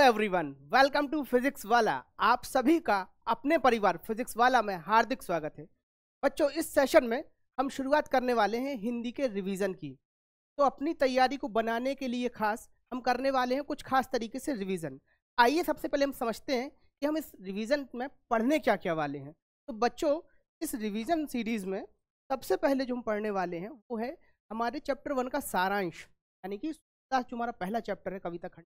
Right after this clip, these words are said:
उसका हम सारांश पढ़ने वाले हैं। साथ ही साथ हम पढ़ने वाले हैं उसी चैप्टर के एमसीक्यूज़,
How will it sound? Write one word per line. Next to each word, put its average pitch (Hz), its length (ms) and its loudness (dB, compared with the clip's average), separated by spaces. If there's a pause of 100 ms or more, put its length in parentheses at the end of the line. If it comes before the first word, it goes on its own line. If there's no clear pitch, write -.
(640)
उसका 294 200 -2
हम 302 100 0
सारांश 196 340 0
पढ़ने 226 260 -2
वाले 214 240 -2
हैं। 208 140 -8 (420)
साथ 220 220 4
ही 339 100 2
साथ 262 220 2 (480)
हम 339 120 4
पढ़ने 254 300 -2
वाले 220 260 0
हैं 254 180 -6
उसी 320 340 -6
चैप्टर 233 340 -2
के 311 100 -10
एमसीक्यूज़, 233 640 -6